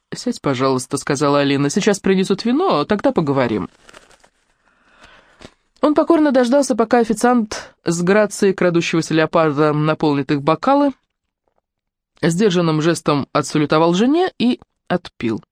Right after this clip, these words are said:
Алина тоже сделала крошечный глоток. "Теперь можно?"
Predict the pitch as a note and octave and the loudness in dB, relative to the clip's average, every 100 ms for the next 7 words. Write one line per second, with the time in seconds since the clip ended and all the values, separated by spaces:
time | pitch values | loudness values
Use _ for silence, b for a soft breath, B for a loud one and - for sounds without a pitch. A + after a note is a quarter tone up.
0 | _ _ _ _ _ A#3 A#3 A#3+ A3 D#3 | _ _ _ _ _ -2 2 2 0 0
1 | C3 C3+ G3+ G#3+ D#3+ - D3 C3+ - C#3+ | -2 0 0 0 0 -2 -4 -4 -4 0
2 | C#3 B2 A2 - _ - - _ - _ | 0 -2 -6 -10 _ -20 -20 _ -20 _
3 | b b b b b b b b b b | b b b b b b b b b b
4 | _ _ _ - D3+ C#3 D3 D4+ A#3 C#3+ | _ _ _ -8 -2 0 0 0 0 -4